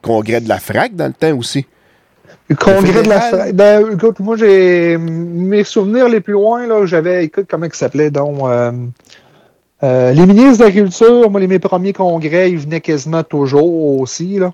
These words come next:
Speaker 1: Moi, je me souviens de Rémi Trudel, dans le temps, qui, qui était déjà venu à la frac.
Speaker 2: Ouais, ils sont quasiment toujours venus, euh, les, les, les ministres d'agriculture au congrès de la frac. Du fédéral, les at-, les, c'est les secrétaires, euh, parlementaires, c'était pas le ministre en tant que tel, mais les secrétaires, euh,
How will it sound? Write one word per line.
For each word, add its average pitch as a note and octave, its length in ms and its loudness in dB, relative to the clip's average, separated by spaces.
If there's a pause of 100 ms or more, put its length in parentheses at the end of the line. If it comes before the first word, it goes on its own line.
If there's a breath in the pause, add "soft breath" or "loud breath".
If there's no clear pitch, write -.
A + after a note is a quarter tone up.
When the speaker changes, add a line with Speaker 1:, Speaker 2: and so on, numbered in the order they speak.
(120)
Speaker 1:
Moi, B2 100 0
je B2+ 60 -2
me B2+ 80 0
souviens D3 180 -2
de C#3 80 2
Rémi C#3 320 -2
Trudel, C3 560 -2
dans C3 140 -4
le A#2 80 -8
temps, D3+ 260 -6
qui, G#2+ 240 -8
qui A2 100 -6
était G#2 160 -4
déjà A2 260 0
venu A#2 180 0
à B2 80 2
la G2+ 80 -6
frac. D3 440 -10
Speaker 2:
Ouais, D#3+ 500 0
ils E3+ 40 -2
sont G3+ 220 4
quasiment B3 300 2
toujours F#3+ 340 6
venus, F3 400 -4
euh, C3+ 240 0
les, C3+ 240 -2
les, C3+ 220 -4
les C3+ 100 -2
ministres C3+ 380 -4
d'agriculture C3+ 400 2
au C3+ 60 4
congrès B2+ 260 -4
de A#2+ 60 -2
la A2 60 0
frac. - 300 -6 (880 soft breath)
Du D3+ 180 2
fédéral, G#3+ 840 6
les F3+ 340 0
at-, F#3+ 120 2 (140)
les, D3+ 680 -2
c'est - 140 -10
les D#3 120 -2
secrétaires, F3+ 840 0
euh, E3 140 0
parlementaires, D#3 720 -2
c'était - 120 -10
pas F3+ 120 -4
le F3 60 -4
ministre F3 300 -6
en D#3+ 60 0
tant D3+ 180 -4
que C3+ 120 -12
tel, A3 260 -2
mais F3 140 -6
les D3 60 -6
secrétaires, F3+ 840 0
euh, C#3+ 240 2